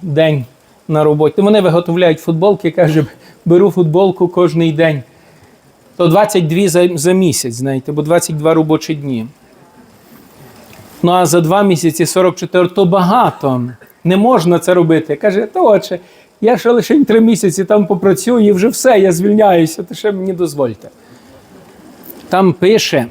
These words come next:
і каже Господь Бог: тут дуже просто. Тільки що дуже часто люди не хочуть це виконувати. І тому каже Христос так:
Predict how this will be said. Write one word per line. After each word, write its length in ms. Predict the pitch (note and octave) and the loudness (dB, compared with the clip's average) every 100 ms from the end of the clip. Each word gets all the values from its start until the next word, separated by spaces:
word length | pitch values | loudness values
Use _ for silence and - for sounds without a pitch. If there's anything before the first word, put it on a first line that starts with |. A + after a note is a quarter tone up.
| - _ - _ _ _ _ _ _ - | -12 _ -20 _ _ _ _ _ _ -2
і 100 | E3+ | -2
каже 480 | E3+ F#3 F3+ D3 D#3 | 0 0 0 0 0
Господь 460 | D3+ - - D#3 | -2 -4 -4 -4
Бог: 300 | D3 D#3 - - _ | -2 -2 -4 -14 _
тут 140 | - A#3+ | -2 2
дуже 260 | A3+ G3 | 2 2
просто. 640 | G#3 F#3+ F#3+ D3 - - G2 _ _ _ _ _ _ _ _ _ _ _ _ _ - - - - - - - | 0 0 0 0 -6 -10 -14 _ _ _ _ _ _ _ _ _ _ _ _ _ -20 -20 -20 -20 -20 -20 -2
Тільки 280 | F3+ F#3 F#3 | 0 2 0
що 160 | - | 2
дуже 280 | F3 G3 F#3 | 2 2 2
часто 400 | F#3 F#3+ F3 F3 | 2 0 0 0
люди 280 | E3+ F#3 F3 | 0 2 2
не 140 | F3 | 0
хочуть 460 | E3 G3 F3 D3+ - | 0 -2 -2 -6 -4
це 140 | D#3 | -2
виконувати. 720 | C#3 C3+ - B2+ A#2 A#2+ A#2 D3+ | 0 -2 -2 -4 -4 -8 -8 -8
І 60 | |
тому 300 | D3 E3+ F3 | -2 0 2
каже 320 | F3 E3+ D3+ D#3 | 2 2 2 0
Христос 500 | D#3+ D3 - D#3 - | -2 -4 -2 -4 -2
так: 340 | E3+ C3 | -4 -4